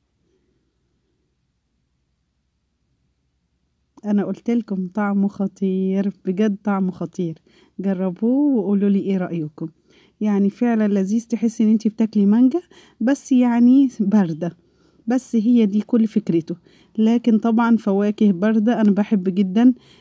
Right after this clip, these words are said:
المانجا والموز والجوافة، التلاتة دول طبعًا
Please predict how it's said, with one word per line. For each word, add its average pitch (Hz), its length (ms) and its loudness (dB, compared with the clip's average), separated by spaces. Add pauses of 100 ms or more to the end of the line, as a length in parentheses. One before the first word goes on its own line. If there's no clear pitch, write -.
(120)
المانجا 196 640 2
والموز 185 720 2
والجوافة، 196 580 0
التلاتة 214 520 -2
دول 214 320 0
طبعًا 240 420 0